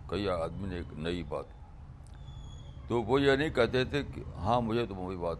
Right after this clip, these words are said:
سے اتفاق ہے، یہ نہیں کہتے تھے۔ وہ کہتے تھے کہ لولا فلان لہلک عمر، عمر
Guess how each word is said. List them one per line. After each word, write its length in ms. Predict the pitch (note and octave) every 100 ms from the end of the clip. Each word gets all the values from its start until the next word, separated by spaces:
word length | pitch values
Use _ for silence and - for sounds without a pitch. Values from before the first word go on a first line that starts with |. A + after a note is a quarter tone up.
| -
سے 80 | B2+
اتفاق 440 | B2 G2 D#2+ C2+ -
ہے، 140 | - - - - - - - -
یہ 120 | G2
نہیں 100 | B2+
کہتے 280 | C#3 A#2+ D2+
تھے۔ 160 | - - - - - - - - - - - - - - G2+
وہ 120 | A2
کہتے 340 | A#2 A2 B2+
تھے 180 | B2 C#3+ C3
کہ 120 | B2 - - - - - - - - - - - - - - - F2
لولا 480 | G2+ A#2 B2+ C3+
فلان 420 | C3+ G2+ G2+ G2 B2+ D#3 - - -
لہلک 440 | F2+ F#2 G2 B2+ B2+
عمر، 260 | C#3 D3 F2 - - - - - - - - - - - - - -
عمر 300 | G#2+ C3+